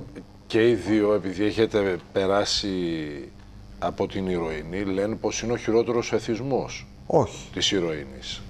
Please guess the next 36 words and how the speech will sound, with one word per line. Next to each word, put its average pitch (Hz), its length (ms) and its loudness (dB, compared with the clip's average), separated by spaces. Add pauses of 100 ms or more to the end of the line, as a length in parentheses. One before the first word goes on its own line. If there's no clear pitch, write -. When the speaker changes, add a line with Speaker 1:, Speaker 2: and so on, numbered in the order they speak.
(140)
Speaker 1:
Είναι 107 180 0
μύθος 104 440 0
αυτό; 104 260 0
Speaker 2:
Μύθος. - 440 2 (120)
Μεγάλος 117 520 4
μύθος. 90 440 -6 (180)
Speaker 1:
Πόσα 131 240 4
χρόνια 110 340 4
ήσουν 87 200 -6
στην - 180 -10
ηρωίνη 76 400 -6
ή - 20 4
Speaker 2:
Δεκα-, 139 120 6
Speaker 1:
όλα 123 180 6
τα 104 120 0
χρόνια; 80 300 -8
Speaker 2:
δεκαεπτά. 131 720 6
Speaker 1:
Α, 117 80 4
δεκαεπτά 95 440 -2
χρόνια 120 260 2
στην 135 140 6
Speaker 2:
Δεκαεπτά 131 220 6 (120)
Speaker 1:
ηρωίνη. 147 40 -4
Speaker 2:
χρόνια. 104 300 -2 (580)
Ε, 113 320 6 (280)
εκείνο 202 560 4
το 156 160 6
οποίο 139 640 4
σε 110 160 -4
ξεφτιλίζει 135 640 4
στην 120 140 -6
κυριολεξία 107 680 4
είναι 160 140 2
το 113 140 -4
στυλ 156 340 2
ζωής 104 520 2